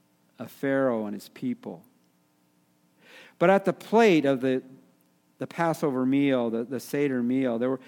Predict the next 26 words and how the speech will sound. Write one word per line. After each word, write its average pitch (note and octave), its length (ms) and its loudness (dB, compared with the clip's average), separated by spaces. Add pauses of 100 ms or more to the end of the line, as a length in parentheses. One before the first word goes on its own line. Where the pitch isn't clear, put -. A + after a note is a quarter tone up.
(100)
there D#3+ 100 4
were E3 80 6
various F3+ 400 2
elements, D3+ 540 2
and D3 100 -2
we F#3+ 80 0
won't F3+ 200 0
go D3 100 0
through B2+ 240 -6
all C3+ 320 0
of A#2+ 100 -2
them, G#2+ 220 -6
but B2+ 220 -6 (400)
in D#3 100 0
those F#3+ 240 0
elements, D#3 560 0
it C#3+ 100 -10
was D3 140 -8
a C3+ 80 -2
reminder, C3+ 760 0 (140)
reminder B2+ 640 -2
of A2 60 -4
what A#2+ 220 -4
they B2+ 80 -6
had A2+ 80 -2
experienced. A#2+ 880 -6